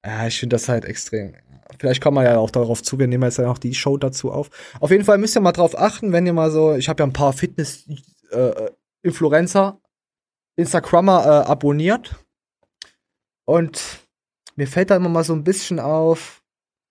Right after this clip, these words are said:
wenn du dann so durchschaust, es sind immer irgendwie so, die Beiträge gleichen sich oder die Firmen, die hier vorgestellt werden, weißt du? Es ist dann so eine Marge.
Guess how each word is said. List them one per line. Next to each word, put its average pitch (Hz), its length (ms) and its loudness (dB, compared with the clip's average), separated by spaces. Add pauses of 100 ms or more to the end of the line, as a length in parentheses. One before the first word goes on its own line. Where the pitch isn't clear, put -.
(220)
wenn 143 100 -4
du 147 40 -2
dann 147 160 0
so 135 80 -2
durchschaust, 190 840 2
es - 220 -16
sind 156 100 -8
immer 151 400 -2
irgendwie 151 340 -4
so, 139 420 -2 (1080)
die 135 80 -2
Beiträge 160 500 0
gleichen 165 380 -2
sich 127 260 -4
oder 123 140 -2
die 123 100 -4
Firmen, 165 360 2
die 131 120 -4
hier 127 160 2
vorgestellt 123 640 -2
werden, 95 340 -10
weißt 101 240 -16
du? 151 40 -8
Es 139 140 -10
ist 131 120 -6
dann 143 120 -2
so 139 120 -2
eine 139 180 0
Marge. 170 540 0